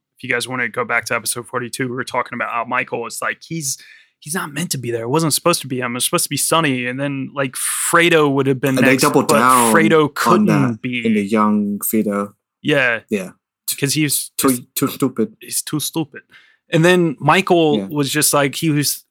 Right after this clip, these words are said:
Speaker 1: fucking just rushed into it, but he was, he was good at it. He was really good at it, you know?
Speaker 2: Good.
Speaker 1: And it was sort of
Speaker 2: Wanted to fucking do it.
Speaker 1: you see, you see it in this film, and you see how he becomes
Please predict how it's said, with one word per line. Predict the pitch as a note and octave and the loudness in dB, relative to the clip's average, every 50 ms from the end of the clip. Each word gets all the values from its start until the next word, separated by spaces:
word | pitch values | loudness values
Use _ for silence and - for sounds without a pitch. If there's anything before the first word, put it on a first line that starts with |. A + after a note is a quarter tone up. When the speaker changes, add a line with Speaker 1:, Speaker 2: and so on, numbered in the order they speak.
| _ | _
Speaker 1:
fucking | - - - - F#3 E3+ - - F3 E3 D#3+ D3 | -14 -10 -6 -4 -4 -4 -2 -2 -2 0 0 -2
just | C3 C#3+ - - - _ _ - - _ _ _ _ _ _ _ _ _ _ _ _ _ _ - - | -2 -4 -4 -6 -8 _ _ -20 -20 _ _ _ _ _ _ _ _ _ _ _ _ _ _ -6 -2
rushed | F3+ F3+ E3+ D#3+ - - - | 0 0 0 0 -2 -2 0
into | E3+ F3 F3 - D#3+ D#3+ C#3+ | 0 0 0 -2 -2 -2 -2
it, | C#3 C3+ | -2 -2
but | - D3 C#3+ | -2 -4 -2
he | C3 D3+ D3+ | -2 -2 -2
was, | C#3+ C3 A#2+ - - _ | -2 -2 -4 -6 -10 _
he | - - | -10 -10
was | D#3+ C#3 - - | -8 -6 -6 -6
good | - - G#3+ C4+ D4 | -2 0 0 2 2
at | C#4+ G#3 - - | 2 2 0 -4
it. | F#2+ - _ _ _ _ | -8 -14 _ _ _ _
He | - | 0
was | D#3+ D#3 C#3+ | 0 0 2
really | E3+ F#3+ F3+ F3+ D3+ | 0 0 -2 -2 -4
good | - D#3+ A3+ A#3+ | -2 -2 -2 -2
at | A3 F#3 - - | -2 -4 -4 -8
it, | - _ _ _ _ _ | -14 _ _ _ _ _
you | D#3+ C3+ | -6 -4
know? | C3+ D3 D3 D3 C3 - _ _ _ - | -2 0 0 0 -2 -6 _ _ _ -16
Speaker 2:
Good. | G2 F#2+ F#2+ F#2+ - _ _ _ - | -14 -14 -14 -16 -18 _ _ _ 2
Speaker 1:
And | E3+ E3 E3 | 4 4 4
it | E3 E3 | 4 4
was | D#3+ D3 | 2 2
sort | - - F3+ F3 E3+ | 2 2 2 4 4
of | E3 | 4
Speaker 2:
Wanted | C#3+ D3 D#3 C#3+ | 4 4 2 0
to | - - | -4 -8
fucking | - - G2 - - - F2 F2+ | -8 -8 -10 -10 -10 -14 -18 -16
do | - G2 F#2 F#2 | -16 -16 -14 -12
it. | F#2+ D3 | -6 -2
Speaker 1:
you | D3+ D#3 | -2 0
see, | - - F#3 F#3 F3+ - | 0 0 0 0 0 -2
you | F3 E3+ | -2 -4
see | D#3 - - F3+ | -4 0 2 2
it | F3 C#3 | 2 2
in | D3 D3+ | 2 0
this | D#3 D3+ - | 0 0 0
film, | - D#3+ D3+ C#3+ C#3+ | 0 0 0 2 2
and | C3+ C3+ C3+ C3+ | 0 0 0 0
you | C3+ C3 | 0 -2
see | - - D3+ C#3+ C3+ | -2 -2 0 0 0
how | B2 C3+ C3+ C3 A#2+ | 2 2 2 2 0
he | B2 C3+ C3+ | -2 -4 -4
becomes | B2 B2+ A#2+ - C3+ C3 B2+ C3 B2+ A#2+ - - | -4 -6 -6 -4 -4 -4 -2 -4 -4 -6 -10 -14